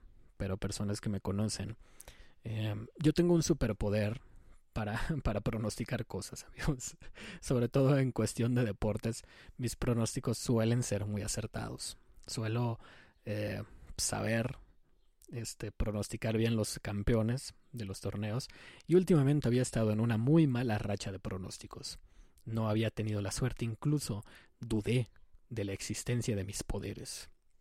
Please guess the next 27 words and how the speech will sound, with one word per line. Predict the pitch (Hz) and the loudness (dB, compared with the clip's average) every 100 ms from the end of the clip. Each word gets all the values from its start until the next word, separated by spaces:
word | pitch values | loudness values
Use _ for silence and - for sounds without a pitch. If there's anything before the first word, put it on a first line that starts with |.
| - | -20
Me | 123 117 107 101 | -14 -8 -4 -4
sentí | 104 - | -4 -4
como | - 107 | -2 0
el | 101 | 0
hombre | 101 98 | 0 -2
araña | 92 104 85 - | -2 -6 -8 -8
en | 101 101 101 | -8 -6 -8
Spider-Man | - 101 98 95 98 | -6 -6 -6 -6 -2
dos, | 117 - - - - | -2 -2 -10 -20 -12
diciendo, | 110 98 - 101 98 95 95 104 | -6 -6 -4 -2 -2 -2 -4 -6
"¿Qué | - | -4
me | 110 | -4
está | - | -4
pasando, | 107 120 110 110 101 101 | -6 -6 -4 -6 -6 -8
no? | 113 151 - _ _ _ _ - | -6 -6 -8 _ _ _ _ -8
Perdí | 95 104 | -4 -2
a | 110 | 0
mis | 104 - | 0 -4
poderes". | - 101 - - - - - - _ _ _ - _ _ - - - | -6 -6 -8 -10 -12 -14 -18 -20 _ _ _ -20 _ _ -20 -20 0
Pero, | 143 98 - - - - - - | 0 0 -4 -14 -20 -20 -20 -18
si | - - 117 | -10 -2 0
el | 104 | 0
Cruz | - 104 104 | 0 -4 -2
Azul | 101 139 | 0 2
queda | 143 117 | 2 0
campeón, | 110 107 101 113 110 | 0 0 0 2 4
amigos, | 110 113 120 123 - | 4 4 2 0 -4